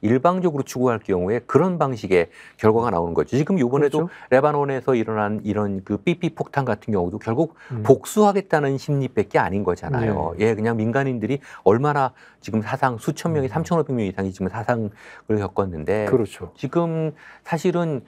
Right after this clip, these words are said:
Speaker 1: 지금 같은 상황이면은 그 미국의 그간의 외교 전략, 저 국방 전략으로 봤을 때는 이 한반도에서 한번 불장난을 할 만한데,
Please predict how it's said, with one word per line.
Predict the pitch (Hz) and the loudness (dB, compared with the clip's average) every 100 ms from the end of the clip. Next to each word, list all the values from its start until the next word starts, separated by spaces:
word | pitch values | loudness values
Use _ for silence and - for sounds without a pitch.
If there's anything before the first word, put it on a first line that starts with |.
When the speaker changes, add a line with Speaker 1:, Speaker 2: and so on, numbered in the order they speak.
| - _ | -14 _
Speaker 1:
지금 | - 123 165 | -2 0 2
같은 | 160 165 | 0 0
상황이면은 | 147 151 143 127 113 120 151 113 92 - | -2 0 0 -2 -2 -2 -2 -4 -6 -4
그 | 117 113 110 110 101 98 - | -2 0 0 -2 -4 -8 -12
미국의 | - 123 139 135 139 | -2 0 0 2 0
그간의 | - - 131 131 | 0 0 2 2
외교 | 101 - 120 | 0 0 0
전략, | 113 107 104 - - | 0 2 0 -2 -4
저 | 104 | -4
국방 | - 92 - 123 113 | -4 -8 -2 0 2
전략으로 | 104 101 101 95 | 0 2 0 2
봤을 | 92 - | 0 0
때는 | 101 107 113 | -4 -2 -2
이 | 107 | -2
한반도에서 | 117 139 143 135 120 110 | -2 -2 -2 0 0 0
한번 | 123 117 120 | -2 -2 -4
불장난을 | 113 113 117 113 120 | -2 0 0 -4 -2
할 | 160 | 0
만한데, | 160 156 165 131 127 | 0 -2 -2 -2 -2